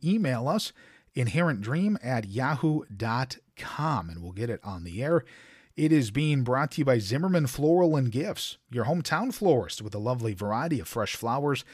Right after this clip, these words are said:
and creative gift ideas to suit any budget or style. Shop Zimmerman Floral and Gifts today because every day looks better with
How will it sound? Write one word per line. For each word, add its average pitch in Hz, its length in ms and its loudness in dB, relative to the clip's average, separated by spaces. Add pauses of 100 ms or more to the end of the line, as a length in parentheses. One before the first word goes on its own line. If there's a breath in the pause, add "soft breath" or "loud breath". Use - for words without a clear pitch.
(380 loud breath)
and 123 200 -2
creative 170 480 2
gift 170 260 -4
ideas 143 380 0
to 131 120 -4
suit 143 320 0
any 202 220 2
budget 156 460 0
or 113 200 -2
style. 78 520 -6 (400 loud breath)
Shop 202 320 0
Zimmerman 180 400 2
Floral 175 420 2
and 127 140 0
Gifts 170 180 0
today 160 240 0
because 156 460 0
every 180 400 0
day 98 200 -4
looks 85 280 -10
better 156 340 -2 (480 soft breath)
with 208 400 -4